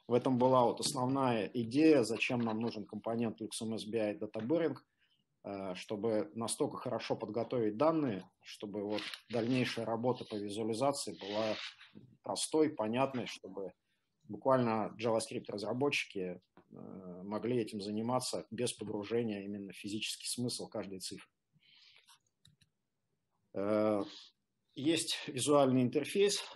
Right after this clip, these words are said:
для дата-беринга. Э, не буду скрывать, это на основе Node-RED, такой проект есть, он open-source-ный. А, основной движущей силой этого проекта является компания I B M.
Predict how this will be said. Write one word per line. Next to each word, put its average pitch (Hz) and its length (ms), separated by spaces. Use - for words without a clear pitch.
для 135 140
дата-беринга. 131 920
Э, 117 460
не 120 100
буду 139 260
скрывать, 135 460
это 110 220
на 117 180
основе 120 400
Node-RED, 123 540
такой 110 240
проект 151 400
есть, 135 260
он 113 140
open-source-ный. 131 880
А, 101 320
основной 123 440
движущей 113 460
силой 127 360
этого 107 220
проекта 113 400
является 107 400
компания 107 480
I 107 80
B 123 200
M. 185 240